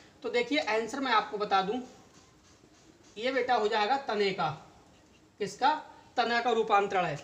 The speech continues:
अदरक तना है, आलू तना है, जंगली मटर तना है, प्याज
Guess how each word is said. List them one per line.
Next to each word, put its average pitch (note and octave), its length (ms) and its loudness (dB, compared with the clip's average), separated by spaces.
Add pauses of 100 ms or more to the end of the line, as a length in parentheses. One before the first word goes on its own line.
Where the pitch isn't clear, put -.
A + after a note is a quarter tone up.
(720)
अदरक A#3 380 2
तना A3 240 0
है, C4 240 2
आलू G#3+ 260 2
तना G#3+ 260 2
है, A#3 180 0
जंगली G#3+ 300 -2
मटर A3 240 -6
तना G3+ 280 0
है, A3 160 -2
प्याज G3 380 0